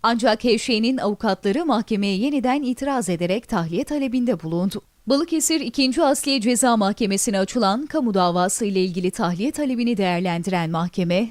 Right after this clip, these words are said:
yargılamanın tutuksuz olarak devam etmesini kararlaştırıp,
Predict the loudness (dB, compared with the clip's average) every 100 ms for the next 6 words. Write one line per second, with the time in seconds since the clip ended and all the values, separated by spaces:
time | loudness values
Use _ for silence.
0 | 2 2 2 2 0 0 0 -4 -8 -8
1 | -8 -6 -6 -2 0 0 0 0 0 -2
2 | -6 -8 -6 -6 -2 -2 0 -2 -4 -2
3 | 0 0